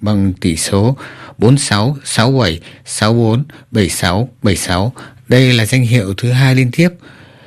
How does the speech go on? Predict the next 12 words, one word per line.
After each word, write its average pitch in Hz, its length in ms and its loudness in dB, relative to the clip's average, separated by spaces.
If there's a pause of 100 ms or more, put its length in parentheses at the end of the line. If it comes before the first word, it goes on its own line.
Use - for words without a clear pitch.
(160)
trên 143 200 2
mặt 113 100 2
sân 131 180 0
đất 151 140 0
nện 104 280 -2
của 92 380 -2
Carlos 139 460 -2 (260)
Alcaraz, 120 420 2 (200)
hai 120 280 0
mươi 110 140 2
ba 101 300 0
tuổi. 85 260 -2